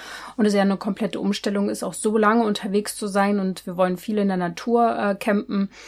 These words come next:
was man ja in Schweden auch kann. Da kannst du ja überall stehen. Wenn du das ein bisschen mit beobachten möchtest, dann kannst du das gerne. Ich würde am besten sagen, über Instagram, weil da teile ich es halt.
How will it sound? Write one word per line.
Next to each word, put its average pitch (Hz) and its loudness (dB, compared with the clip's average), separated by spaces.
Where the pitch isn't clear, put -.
was 196 -2
man 190 2
ja 180 2
in 180 0
Schweden 190 -4
auch - -8
kann. 269 4
Da 214 6
kannst 190 -4
du 185 0
ja 180 0
überall 185 2
stehen. 208 0
Wenn 202 2
du 208 4
das 226 2
ein 247 8
bisschen 214 2
mit 240 2
beobachten 208 2
möchtest, 202 -4
dann 185 0
kannst 190 -6
du 196 -12
das 185 -6
gerne. 190 0
Ich - -4
würde 226 4
am 190 2
besten 202 0
sagen, 180 4
über 185 -4
Instagram, 208 2
weil 190 -2
da 170 -6
teile 170 -6
ich 170 -8
es 185 -8
halt. 185 -2